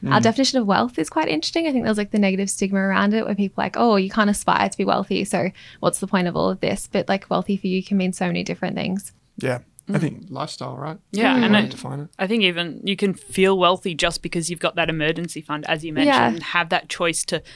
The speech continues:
Speaker 3: leave a bad situation or leave a job or change industries or drop to part-time. And it's, it's about giving yourself those choices. And I think, like, I've seen this probably the most with family and friends. It's the,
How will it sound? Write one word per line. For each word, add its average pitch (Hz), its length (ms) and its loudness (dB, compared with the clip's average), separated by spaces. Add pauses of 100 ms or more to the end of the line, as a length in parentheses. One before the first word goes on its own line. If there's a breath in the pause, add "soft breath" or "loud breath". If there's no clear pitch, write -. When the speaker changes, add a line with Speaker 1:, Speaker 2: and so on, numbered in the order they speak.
(140)
Speaker 3:
leave 180 220 2
a 160 60 -6
bad 160 260 -2
situation 160 640 -6
or 156 80 -6
leave 160 300 -8
a 160 40 -6
job 160 400 2
or 156 80 -4
change 165 340 -6
industries 160 640 -8
or 160 60 -6
drop 156 300 -4
to 180 80 -10
part-time. 165 640 0 (400 loud breath)
And 175 160 0
it's, 151 280 2
it's 202 160 -4
about 185 220 2
giving 170 220 0
yourself 160 360 0
those 160 200 -6
choices. 165 520 0
And 170 120 -2
I 170 80 0
think, 196 320 -2 (640 soft breath)
like, 185 320 0
I've 180 160 4
seen 165 240 0
this 160 160 -2
probably 165 300 -4
the 160 100 -2
most 170 400 2
with 151 140 -6
family 160 400 -2
and 156 180 -6
friends. 165 400 0
It's - 220 -6
the, 160 320 -2